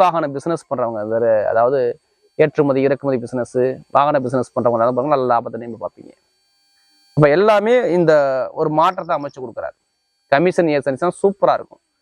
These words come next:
ஷேர் மார்க்கெட்டை முதலீடு பண்றவங்க தைரியமா உங்க ஜாதகத்தை பார்த்து முயற்சி பண்ணுங்க, நல்ல லாபம் கிடைச்சிடும். லாட்டரி யோகம் கண்டிப்பா நீங்க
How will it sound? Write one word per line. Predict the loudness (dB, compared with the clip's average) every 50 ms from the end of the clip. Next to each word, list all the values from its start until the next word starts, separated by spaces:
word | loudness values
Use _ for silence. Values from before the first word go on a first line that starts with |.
| _ _ _ _ _ _ _ _ 0
ஷேர் | 2 2 2 2 2
மார்க்கெட்டை | 2 2 2 0 0 2 2
முதலீடு | 2 2 2 0
பண்றவங்க | -2 -4 -2 -4 0 2 2
தைரியமா | 2 2 0 0 -2 -4
உங்க | -2 0 0
ஜாதகத்தை | 0 0 -2 -4 -6
பார்த்து | -6 -8 -8 -6
முயற்சி | -8 -8 -8 _ -14 -18
பண்ணுங்க, | -16 -14 -6 -4 -2
நல்ல | -2 0 0
லாபம் | 0 0 -2 -6 -16
கிடைச்சிடும். | -16 -16 _ _ -20 _ _ _ _ _ _ _ _ _ _ _ _ _ _ _ _ 4 4
லாட்டரி | 4 4 2 0 _ _ 0 2 2 4
யோகம் | 2 2 0 -2 -4 -8 0 0
கண்டிப்பா | 2 2 2 2 4 4 2 2 2 -2 -4 -6 -10 -8 -6
நீங்க | -2 0 2